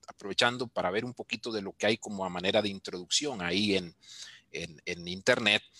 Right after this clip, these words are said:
y me parece excelente que de verdad podamos, podamos adquirirlo.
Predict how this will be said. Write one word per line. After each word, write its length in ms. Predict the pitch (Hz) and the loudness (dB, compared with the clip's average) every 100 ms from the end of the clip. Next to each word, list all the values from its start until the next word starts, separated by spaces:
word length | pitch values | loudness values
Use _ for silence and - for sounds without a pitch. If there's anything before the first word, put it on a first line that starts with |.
| - - - | -18 -18 2
y 180 | 143 131 | 6 6
me 180 | 120 | 4
parece 520 | 101 95 101 117 151 - | 2 2 4 6 6 6
excelente 1000 | 113 - - 98 90 101 123 135 143 143 | 4 6 6 6 4 2 2 0 0 0
que 160 | - 98 | 0 -2
de 80 | 90 | -2
verdad 260 | 80 98 | 2 2
podamos, 800 | 107 107 92 98 110 113 - - | 2 0 2 2 0 2 2 0
podamos 380 | 85 85 95 104 | -4 -6 -2 -2
adquirirlo. 640 | 110 - 131 120 113 135 | -2 2 4 4 4 -2